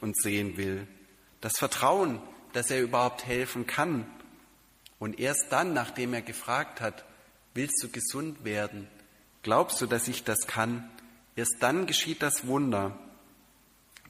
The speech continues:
"Dein Glaube hat dir geholfen", heißt es bei solchen Wundern ganz oft im Nachhinein. Diese Formel fehlt hier, aber wir können sie mitdenken.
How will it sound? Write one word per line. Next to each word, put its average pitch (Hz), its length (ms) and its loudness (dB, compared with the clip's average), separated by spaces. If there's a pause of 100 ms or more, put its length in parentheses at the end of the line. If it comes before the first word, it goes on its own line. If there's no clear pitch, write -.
"Dein 135 380 2
Glaube 123 500 2
hat 110 200 -4
dir 110 100 -2
geholfen", 113 720 -6 (460)
heißt 104 260 -2
es - 80 -8
bei 104 160 0
solchen 104 440 -4
Wundern 113 440 -4
ganz 107 280 -4
oft - 300 -6
im 113 120 -4
Nachhinein. 101 760 -2 (800)
Diese 120 200 -4
Formel 127 400 2
fehlt 139 360 -2
hier, 120 360 0 (800)
aber - 220 -2
wir 123 80 2
können 131 240 0
sie 135 160 0
mitdenken. 104 920 -2